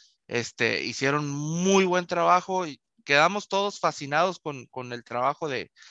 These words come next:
de Hexagrama Producciones. Ahí le mandamos un saludo aquí al tremendísimo Jorge, a Kirby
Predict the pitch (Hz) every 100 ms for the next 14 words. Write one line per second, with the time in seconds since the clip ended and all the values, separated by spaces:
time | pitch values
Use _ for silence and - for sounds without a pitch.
0 | - _ _ 123 - 123 123 160 180 143
1 | 127 156 190 190 165 165 151 139 143 151
2 | 156 151 139 135 160 151 135 147 147 135
3 | 123 120 151 143 135 117 156 165 - 180
4 | 175 - - - _ - 117 - 170 175
5 | 190 180